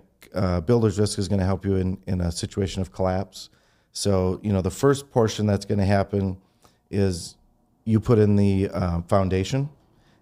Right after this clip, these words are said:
and if they're backfilling the foundation and for some reason it collapses or cracks or something like that, so that's gonna be the collapse portion.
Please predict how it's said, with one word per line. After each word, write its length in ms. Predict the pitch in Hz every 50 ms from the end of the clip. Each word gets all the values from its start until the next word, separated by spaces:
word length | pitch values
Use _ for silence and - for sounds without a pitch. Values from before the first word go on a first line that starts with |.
| _ -
and 140 | 104 98 95
if 60 | 87 -
they're 120 | 101 98
backfilling 640 | 82 - 98 95 95 - - 104 98 98 98 98
the 80 | 98 95
foundation 600 | - 104 98 95 92 95 101 101 - - 110 104
and 120 | 101 92 87
for 120 | - - 90
some 240 | - - 98 90
reason 260 | 87 87 87 82 90 87
it 100 | 87 85
collapses 640 | - - 90 90 87 - - - 92 90 85 80 85
or 100 | 85 82
cracks 540 | - - - 95 90 87 85 85 - - -
or 40 |
something 360 | 80 - 92 90 - - 90 87
like 180 | 85 82 78 -
that, 280 | 90 87 85 85 -
so 220 | - 101 95 90 - - - - - _ _ _ _
that's 200 | - 131 131 -
gonna 160 | - 127 117
be 100 | 101 101
the 100 | 90 85
collapse 340 | - - 80 78 - - -
portion. 440 | - - 69 73 - - - -